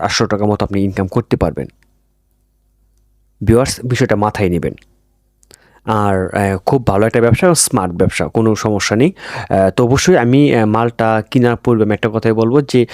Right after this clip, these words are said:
আপনারা অনলাইনে অর্ডার না করে সরাসরি প্রথম অবস্থায় ফ্যাক্টরি ভিজিট করে তারপর মালটা কিনবেন। তো ভিউয়ার্স, ব্যবসা আইডিয়াটা কেমন লেগেছে অবশ্যই একটু কমেন্টে জানাবেন। আর ভিডিওটি ভালো লাগলে একটি লাইক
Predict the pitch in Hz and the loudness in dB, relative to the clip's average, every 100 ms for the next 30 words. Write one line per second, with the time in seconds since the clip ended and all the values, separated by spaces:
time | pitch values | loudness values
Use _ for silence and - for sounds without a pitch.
0 | - - 117 120 113 110 110 117 120 120 | -10 -8 -4 0 2 2 4 4 4 4
1 | 120 107 107 110 110 117 202 - 170 131 | 2 2 0 0 0 0 0 2 0 2
2 | 123 - 113 113 117 - 147 117 - 120 | 2 0 0 0 0 -2 0 0 -2 -2
3 | 117 117 123 165 151 101 98 95 90 85 | 0 2 0 0 -2 -2 -2 -2 -4 -6
4 | 85 - - _ _ - - - - - | -6 -8 -12 _ _ -20 -20 -20 -20 -6
5 | 107 104 131 123 120 - 117 110 87 101 | -2 2 2 2 0 0 0 0 0 0
6 | 107 104 - 95 98 113 113 113 120 - | 0 -2 -2 0 2 2 0 -2 -4 -6
7 | 95 101 101 127 113 - 110 104 101 101 | -6 -6 -2 -2 -2 -4 -4 -4 -4 -2
8 | 101 98 101 120 _ _ _ _ _ - | -2 -2 -6 -10 _ _ _ _ _ -6
9 | 95 90 95 95 113 131 104 110 117 113 | -4 -2 -2 0 2 2 2 0 0 0
10 | 110 101 104 | 0 0 -2